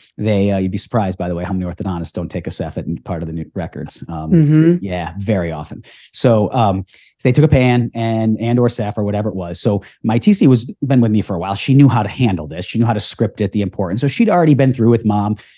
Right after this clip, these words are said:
Speaker 1: It's a low dose image. It's less radiation than the Panorex. It lets us see things like airway, such and such. Mom was tough, not budging,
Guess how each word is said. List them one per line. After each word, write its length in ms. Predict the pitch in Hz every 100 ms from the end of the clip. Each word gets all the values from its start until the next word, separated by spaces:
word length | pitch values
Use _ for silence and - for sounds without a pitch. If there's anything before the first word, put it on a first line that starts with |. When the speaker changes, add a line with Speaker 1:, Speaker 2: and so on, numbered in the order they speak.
| _
Speaker 1:
It's 240 | 90 95 -
a 180 | 92 76
low 260 | 98 95 95
dose 240 | 95 -
image. 400 | 208 208 185 147
It's 160 | 110 -
less 240 | 104 -
radiation 480 | 104 101 98 92 92
than 80 | 92
the 80 | 90
Panorex. 640 | 196 190 170 165 147 -
It 100 | 92
lets 220 | 98 -
us 120 | 95
see 120 | - 92
things 240 | 85 80
like 220 | 85 -
airway, 380 | 175 170 165 160
such 220 | 147 127
and 80 | 120
such. 200 | 110 - -
Mom 320 | 101 101 104
was 260 | 95 85 82
tough, 560 | - - - - - _ _ _ _
not 440 | 95 101 113 113 110
budging, 360 | 92 85 -